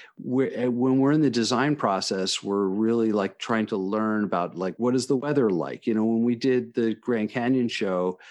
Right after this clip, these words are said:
um, Matt Groening h-, sat down with me and he was like, because he's been there. He's like, "When you're at the top, the trees look like this. When you're in the middle, the trees look like this. When you're in the bottom, they look, they're different." And so he wanted to make sure that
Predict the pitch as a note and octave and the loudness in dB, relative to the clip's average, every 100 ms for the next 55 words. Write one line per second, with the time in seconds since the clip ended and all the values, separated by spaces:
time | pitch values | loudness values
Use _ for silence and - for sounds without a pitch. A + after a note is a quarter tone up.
0 | - _ - G#2 G2 G#2 A2 - B2 C3 | -20 _ -6 -4 -2 -2 -4 -2 0 2
1 | A#2+ G#2+ - - - - - - G#2+ G#2 | 2 0 -4 -14 -20 -8 -4 -2 -2 -2
2 | G#2+ A2+ B2 G2 A2 G2 G2 G2 F2+ - | 0 2 0 0 -2 -2 -2 -2 -4 -2
3 | F2+ - - - - - - - A2+ A#2+ | -4 -6 -16 -20 -20 -20 -18 -2 0 0
4 | G#2+ - G#3 C#3+ E2 D#2+ - - A2 A#2 | 0 4 4 4 0 -8 -10 -4 -2 0
5 | G#2+ - - - _ A2+ B2 C#3+ F3 E3+ | -2 -6 -20 -20 _ 0 4 4 2 0
6 | E3 G3+ G3 E3 - _ _ _ _ _ | 0 2 2 2 -4 _ _ _ _ _
7 | B2+ - D#3 D#3+ D#3 C3+ - F2+ - A2+ | 0 2 2 2 2 2 2 2 0 2
8 | C3+ D#3 G#3 C#3+ C#3+ B2+ - C#3+ C#3+ C#3+ | 2 4 6 4 2 -2 2 2 2 0
9 | C3+ F#3+ C#3+ A#2+ B2 B2+ F#3 C3+ A#2 B2 | 0 0 2 2 2 4 4 6 4 2
10 | - C3+ B2+ - F#3+ - - - A2 C3 | 2 0 0 0 0 0 -6 -4 -2 2
11 | D3+ D3 D3+ C3 C3 C3 - F3 F3 B2+ | 2 2 0 2 2 0 -2 0 2 4
12 | A2 | 2